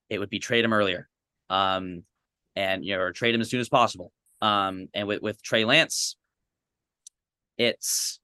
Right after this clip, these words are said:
you know, there, there's no re-, you know, if you're not the forty-niners, there's no reason not to trade Trey Lance now,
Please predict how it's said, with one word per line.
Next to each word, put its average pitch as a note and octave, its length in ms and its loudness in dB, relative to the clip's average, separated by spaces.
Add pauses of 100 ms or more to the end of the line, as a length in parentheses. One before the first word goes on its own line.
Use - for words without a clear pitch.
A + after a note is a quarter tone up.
you A#2 120 -2
know, G2+ 200 0
there, G#2+ 220 2
there's A2 260 -2
no B2 160 2
re-, A#2+ 240 2
you A2+ 120 0
know, F#2 200 0 (1600)
if C3 160 2
you're C3 100 2
not D3 180 8
the D3 80 2
forty-niners, C3+ 600 4
there's G#2+ 160 -4
no B2 120 2
reason A#2 320 0
not G#2+ 160 2
to G#2+ 80 -8
trade A2 260 0
Trey G#2+ 200 2
Lance G2 300 -2
now, A2+ 480 4